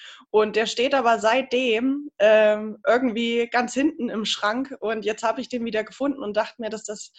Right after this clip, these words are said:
bestimmt ein cooles, ähm, Geschenk beziehungsweise ein, ein schöner Preis ist für das Gewinnspiel. Und dementsprechend würde ich den gerne,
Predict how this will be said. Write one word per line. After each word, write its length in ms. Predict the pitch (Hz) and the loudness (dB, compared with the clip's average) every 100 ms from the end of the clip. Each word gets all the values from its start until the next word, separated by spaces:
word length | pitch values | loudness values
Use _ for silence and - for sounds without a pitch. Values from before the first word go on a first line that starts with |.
| - - - | -20 -14 -10
bestimmt 360 | 220 240 262 | -2 0 0
ein 80 | 240 | -4
cooles, 600 | - 262 269 262 - - - | -4 -2 -2 -2 -6 -16 -4
ähm, 540 | 214 208 214 214 208 _ _ _ - | 0 0 0 -6 -14 _ _ _ -4
Geschenk 460 | 220 - 226 269 233 | -4 0 0 -2 -4
beziehungsweise 960 | - 240 240 220 220 220 214 202 - | -6 -4 -2 2 0 2 0 0 -2
ein, 440 | - 208 202 202 185 | -2 0 -2 -4 -8
ein 260 | - 202 | -6 -6
schöner 260 | 196 247 233 | -4 -2 -2
Preis 360 | 220 185 240 233 | 0 0 0 -4
ist 140 | 226 | -6
für 100 | 226 | -6
das 180 | 208 - | -6 -6
Gewinnspiel. 720 | 196 247 285 - 226 247 277 - - - | -2 -2 -2 -4 -4 -2 -4 -12 -20 -12
Und 380 | - 214 220 - | -4 -2 -2 -4
dementsprechend 800 | 220 208 202 - 196 196 180 190 | -6 -6 -6 -6 -6 -8 -14 -10
würde 240 | 196 190 | -8 -6
ich 160 | 175 180 | -6 -8
den 220 | 185 175 | -6 -6
gerne, 540 | 165 180 190 185 185 | -4 -2 -2 -4 -8